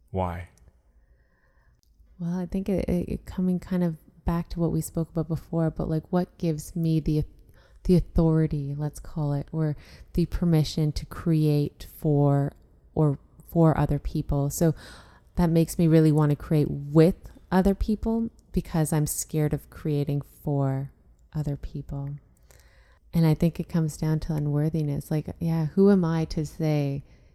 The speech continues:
Speaker 2: "This is what you need," or, "This is how it should be"? I, I don't feel like I want to be, or maybe I don't feel, believe I, I should be an authority or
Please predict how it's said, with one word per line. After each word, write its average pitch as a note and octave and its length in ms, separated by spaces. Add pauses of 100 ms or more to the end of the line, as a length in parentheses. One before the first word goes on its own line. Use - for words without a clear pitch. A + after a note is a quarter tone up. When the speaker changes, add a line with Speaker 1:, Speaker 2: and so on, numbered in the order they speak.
(180)
Speaker 2:
"This E3+ 260
is D3+ 220
what C#3+ 180
you C#3+ 220
need," C3+ 440
or, D3 140
"This C#3+ 320
is D3 140
how C#3 280
it C#3 120
should - 300
be"? C#3+ 360
I, D#3+ 340
I E3 100
don't D#3 360 (520)
feel C#3+ 840 (200)
like D#3 200
I D3 120
want D3 380
to - 80
be, G3+ 280
or D#3+ 160
maybe D#3+ 220
I D3 40
don't D3+ 180
feel, D#3 200
believe D3+ 340
I, C#3 140 (120)
I D3+ 60
should - 360
be C#3+ 300
an D3 120
authority C#3+ 920 (420)
or C#3+ 440